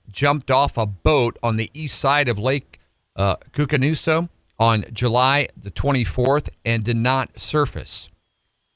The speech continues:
Officials said his body hasn't been located yet.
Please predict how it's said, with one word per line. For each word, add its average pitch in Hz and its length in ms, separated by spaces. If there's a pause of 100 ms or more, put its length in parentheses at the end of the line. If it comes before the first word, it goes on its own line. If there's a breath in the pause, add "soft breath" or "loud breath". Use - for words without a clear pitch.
(160)
Officials 120 460
said 117 180
his 107 160
body 120 340
hasn't 113 300
been 98 180
located 101 560
yet. 82 260